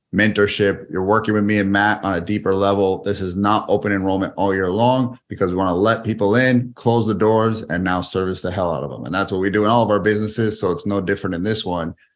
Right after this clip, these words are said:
So if you guys want to enroll in that, go to your fitness empire dot com, read what it's all about. If it sounds like the right mentorship program for you, go ahead and enroll. It's only ten bucks a day. So I'm super excited to roll that out and help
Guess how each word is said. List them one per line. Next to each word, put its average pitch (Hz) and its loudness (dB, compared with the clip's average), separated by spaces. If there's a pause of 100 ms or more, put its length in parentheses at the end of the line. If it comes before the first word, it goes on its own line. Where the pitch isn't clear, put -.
So 101 2
if 92 -2
you 98 -4
guys 110 4
want 110 2
to 113 0
enroll 101 4
in 92 0
that, 92 0
go 98 2
to 92 0
your 107 2
fitness 104 -2
empire 98 0
dot 90 -2
com, 117 0 (220)
read 104 2
what 107 4
it's 104 2
all 104 4
about. 110 2
If 92 -6
it 92 -6
sounds 101 -2
like 98 0
the 90 -2
right 98 2
mentorship 98 -2
program 95 0
for 95 -6
you, 117 0 (160)
go 98 2
ahead 98 4
and 92 0
enroll. 104 2
It's 85 -8
only 95 -2
ten 92 -6
bucks 87 -4
a 82 -6
day. 78 -2
So - -12
I'm 90 -2
super 95 -4
excited 90 -2
to 85 -10
roll 90 -2
that 90 0
out 104 0
and 87 -8
help 92 -4